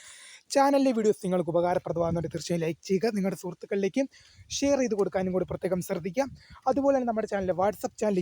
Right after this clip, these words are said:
ജോയിൻ ചെയ്യാനുള്ള ലിങ്ക് നിങ്ങൾക്ക് വീഡിയോയ്ക്ക് താഴെ ഡിസ്ക്രിപ്ഷൻ ബോക്സിൽ നൽകുന്നതായിരിക്കും. അപ്പോൾ നമുക്ക് നേരെ വളരെ സുപ്രധാനവും വളരെ പ്രാധാന്യം അറിയിക്കുന്ന വാർത്തയിലേക്ക് തന്നെ കിടക്കാം. കേരള സർവകലാശാലയിൽ ഇനി പഠനം നടത്തണമെങ്കിൽ ലഹരി, ലഹരി ഉപയോഗിക്കാൻ പാടില്ല,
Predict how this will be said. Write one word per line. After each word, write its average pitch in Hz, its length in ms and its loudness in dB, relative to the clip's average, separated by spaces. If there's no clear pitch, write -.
ജോയിൻ 202 200 2
ചെയ്യാനുള്ള 175 300 2
ലിങ്ക് 180 320 2
നിങ്ങൾക്ക് 160 380 0
വീഡിയോയ്ക്ക് 226 280 -2
താഴെ 180 220 0
ഡിസ്ക്രിപ്ഷൻ 170 420 -10
ബോക്സിൽ 170 200 -4
നൽകുന്നതായിരിക്കും. 170 560 -4
അപ്പോൾ 302 220 0
നമുക്ക് 226 240 0
നേരെ 190 140 2
വളരെ 190 260 2
സുപ്രധാനവും 180 520 -4
വളരെ 190 300 2
പ്രാധാന്യം 190 320 0
അറിയിക്കുന്ന 165 320 -6
വാർത്തയിലേക്ക് 160 380 -4
തന്നെ 170 120 -4
കിടക്കാം. 180 280 0
കേരള 277 300 6
സർവകലാശാലയിൽ 196 880 0
ഇനി 226 140 -6
പഠനം 220 300 0
നടത്തണമെങ്കിൽ 175 580 0
ലഹരി, 226 400 4
ലഹരി 214 280 2
ഉപയോഗിക്കാൻ 196 500 2
പാടില്ല, 220 460 4